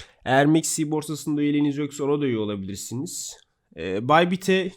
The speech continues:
Gcake gönderiyorsunuz herhangi bir miktarda.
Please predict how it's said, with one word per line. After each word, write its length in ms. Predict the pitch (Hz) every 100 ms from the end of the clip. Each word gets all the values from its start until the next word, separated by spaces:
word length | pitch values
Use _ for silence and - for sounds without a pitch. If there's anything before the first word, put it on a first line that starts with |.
| -
Gcake 360 | 147 160 -
gönderiyorsunuz 760 | 185 185 185 185 190 190 196 180
herhangi 360 | 180 185 185 185
bir 60 |
miktarda. 680 | 190 190 185 185 185 196 208